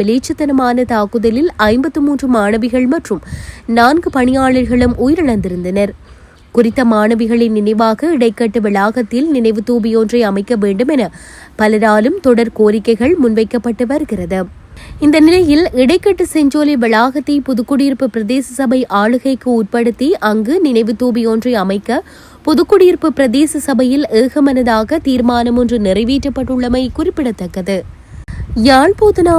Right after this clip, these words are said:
வைத்தியசாலையில் சத்திர சிகிச்சை மேற்கொள்ளப்பட்ட யாழ்ப்பாணத்தை சேர்ந்த இளம் தாயொருவர் உயிரிழந்துள்ளார். டச்சு வீதி உடுவில் மேற்கு சுன்னாகம் பகுதியை சேர்ந்த இருபத்தொன்பது வயதான ஒரு பிள்ளையின் தாயே இவ்வாறு உயிரிழந்துள்ளார்.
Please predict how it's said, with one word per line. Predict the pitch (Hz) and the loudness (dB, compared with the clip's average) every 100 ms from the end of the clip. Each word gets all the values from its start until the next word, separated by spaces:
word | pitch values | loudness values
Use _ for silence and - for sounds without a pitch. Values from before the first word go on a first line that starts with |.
| 277 | 4
வைத்தியசாலையில் | 240 214 277 294 285 269 269 294 403 | 2 2 -2 -2 0 0 2 0 -2
சத்திர | - 254 311 339 | -2 -4 -2 -4
சிகிச்சை | 311 294 269 294 262 | -2 -2 0 0 0
மேற்கொள்ளப்பட்ட | 226 - 262 262 262 254 254 | -2 0 0 0 -2 -2 0
யாழ்ப்பாணத்தை | 214 202 214 262 254 247 254 | 2 0 -2 -4 -4 -4 -4
சேர்ந்த | 247 240 240 202 | -2 0 2 2
இளம் | 202 226 247 | 2 0 0
தாயொருவர் | 254 240 240 226 247 233 214 | -2 -2 0 0 -2 -2 -2
உயிரிழந்துள்ளார். | 220 277 254 247 285 220 180 185 180 - - - 190 | -2 -2 -2 -2 -2 -2 -2 -4 -8 -14 -20 -8 0
டச்சு | 226 226 262 | 2 2 0
வீதி | 233 240 254 415 320 | 0 2 4 2 4
உடுவில் | 233 240 254 226 | 2 4 2 2
மேற்கு | 214 196 294 415 | 2 0 0 0
சுன்னாகம் | - 262 233 226 240 220 | 0 0 2 0 0 -4
பகுதியை | 208 - 233 226 | -6 -4 -4 -2
சேர்ந்த | 240 220 233 392 226 | -2 0 0 0 0
இருபத்தொன்பது | 233 240 247 226 233 214 | 0 0 0 0 0 0
வயதான | 202 208 226 233 226 | 0 0 0 0 -2
ஒரு | 190 202 226 | 0 0 0
பிள்ளையின் | 233 240 240 233 | -2 -2 -2 -2
தாயே | 214 202 208 339 - 233 | -2 -2 0 -2 -2 -4
இவ்வாறு | 214 262 254 247 233 | -2 -2 0 -2 0
உயிரிழந்துள்ளார். | 285 320 247 208 185 180 190 | -2 0 -2 -4 -6 -4 -4